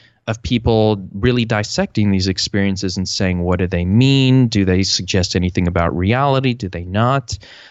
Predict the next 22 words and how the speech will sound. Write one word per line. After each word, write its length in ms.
So 220
it's 140
kind 280
of 100
like 160
an 100
open 340
invitation, 760
like 300
saying, 520
you 140
know, 140
"Well, 380
like, 200
we 120
need 200
more 140
people 280
to 80
research 520
this 200
stuff." 600